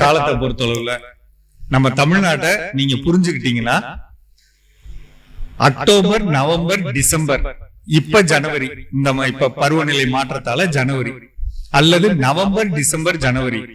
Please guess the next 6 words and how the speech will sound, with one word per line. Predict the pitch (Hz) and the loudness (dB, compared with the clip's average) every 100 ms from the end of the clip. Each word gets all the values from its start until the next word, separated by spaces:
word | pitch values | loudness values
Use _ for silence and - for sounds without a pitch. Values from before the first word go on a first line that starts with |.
| - - 143 | -20 -10 2
இந்த | 151 135 127 | 4 6 6
மூன்று | 190 277 233 160 143 | 6 6 4 4 2
மாதமும் | 143 143 135 135 147 139 - - - 123 | 2 0 -2 -4 -6 -8 -14 -18 0 2
அதிகமான | 147 208 208 196 160 175 | 4 6 6 4 2 2
மழை | 165 139 139 | 0 2 2
கிடைக்குது. | 143 131 120 110 123 | 0 -2 -2 -2 -2